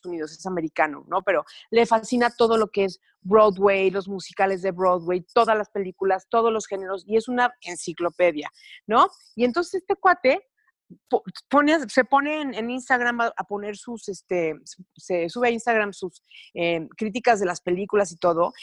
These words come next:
y ya van varias veces que le contestan los estudios de cine y ya le han hecho ofertas de trabajo. Y en efecto, cuando, cuando algo de lo que tú haces tiene también una vertien-, una posible vertiente económica, pues, eh,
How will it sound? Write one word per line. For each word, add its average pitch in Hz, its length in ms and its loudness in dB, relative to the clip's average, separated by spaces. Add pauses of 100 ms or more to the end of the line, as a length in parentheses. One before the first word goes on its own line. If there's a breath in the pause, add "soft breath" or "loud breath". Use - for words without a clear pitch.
(260 loud breath)
y 226 220 0
ya 277 200 4
van 311 240 2
varias 294 440 0
veces 247 300 -8
que 226 80 -6
le 202 100 -4
contestan 226 440 -8
los 233 180 -10
estudios 233 500 -2
de 208 80 -4
cine 196 420 -6
y 202 120 -6
ya 240 120 6
le 269 100 -4
han 254 120 -4
hecho 247 180 -10
ofertas 208 380 -6
de 202 60 -18
trabajo. 220 440 2 (240 soft breath)
Y 254 100 0
en 277 100 2
efecto, 294 380 0
cuando, 202 320 0 (240 soft breath)
cuando 226 580 2 (160)
algo 269 240 0
de 349 80 -2
lo 254 100 -4
que 226 100 -8
tú 233 240 -2
haces 202 320 0
tiene 226 200 -6
también 226 260 -6
una 220 140 -2
vertien-, 196 440 -6
una 214 160 -4
posible 208 400 -2
vertiente 190 540 -2
económica, 175 640 0 (300 loud breath)
pues, 254 320 -2
eh, 196 100 -6